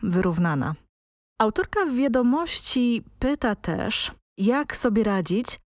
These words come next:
gdy masturbacja nie zaspokaja potrzeb tak samo jak seks partnerowany. Pewnie, że nie zaspokaja, bo seks partnerowany i seks solo to dwa zupełnie różne wydarzenia, wymagające od nas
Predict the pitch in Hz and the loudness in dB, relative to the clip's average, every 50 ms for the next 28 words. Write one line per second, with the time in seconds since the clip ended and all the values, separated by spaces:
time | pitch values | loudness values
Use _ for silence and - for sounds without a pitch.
0 | _ _ _ _ 226 185 190 214 214 220 226 226 220 226 214 - - 220 214 196 | _ _ _ _ 0 2 4 4 4 2 2 2 2 2 2 0 0 0 0 2
1 | 226 233 233 - - 254 233 226 220 - 202 214 220 208 208 214 - - - 196 | 0 0 0 0 0 2 2 2 2 2 2 2 4 2 2 0 -2 -2 -2 0
2 | - 220 220 220 220 - 208 202 - - 208 202 - - 214 - - - - 202 | 0 0 0 0 0 0 -2 -2 0 -2 -2 -2 -2 -4 -2 -2 0 0 0 2
3 | 190 190 190 196 185 190 185 185 175 - - - - 185 165 - - - 190 - | 2 2 2 2 2 2 0 0 -2 -4 -4 -2 0 0 -2 -2 -2 -4 -4 0
4 | - - 202 202 208 202 196 202 196 180 160 143 - - 160 - _ _ _ _ | 2 2 2 4 4 2 2 2 2 2 0 0 -2 -4 -8 -10 _ _ _ _
5 | _ _ - 294 285 240 226 214 226 196 214 190 190 196 175 175 180 170 - - | _ _ 0 2 2 4 4 4 4 2 2 2 2 0 0 0 -2 -2 -4 -4
6 | - 185 - - 160 147 143 165 - - - 254 269 - _ _ - 202 175 196 | -6 -4 -2 -2 -2 -2 -2 -2 -2 -2 -4 -4 -6 -8 _ _ -2 0 2 2
7 | 190 190 190 190 196 190 - - 180 208 - - - - - - - - 233 214 | 2 2 2 0 0 0 0 -2 -2 -2 -4 -4 -4 -4 -4 -4 -2 0 2 2
8 | 208 208 196 190 190 175 170 170 170 175 180 - - 202 196 185 - - 196 196 | 2 2 2 2 2 2 2 2 2 0 0 0 0 0 0 2 0 0 0 -2
9 | - - - - - - - 196 180 175 170 165 196 208 - 208 196 190 - - | -2 -4 -4 -4 -2 0 0 2 2 2 2 2 0 0 0 0 0 0 0 0
10 | 180 170 202 165 190 196 214 240 240 202 208 220 208 - 202 190 208 214 214 220 | 0 0 2 2 2 2 2 2 2 2 0 0 0 0 0 2 4 4 4 4
11 | 220 214 214 220 202 202 214 214 185 202 196 175 185 185 180 175 165 156 151 147 | 4 4 2 2 2 4 2 4 2 2 2 2 2 2 2 2 2 2 0 0
12 | 143 190 254 277 - _ _ _ _ - 220 214 214 208 196 208 196 214 240 240 | 0 0 -2 -4 -8 _ _ _ _ 0 2 4 4 4 2 2 2 2 2 2
13 | - - - 214 214 202 208 220 226 - - | 2 0 2 2 2 4 4 2 2 0 -2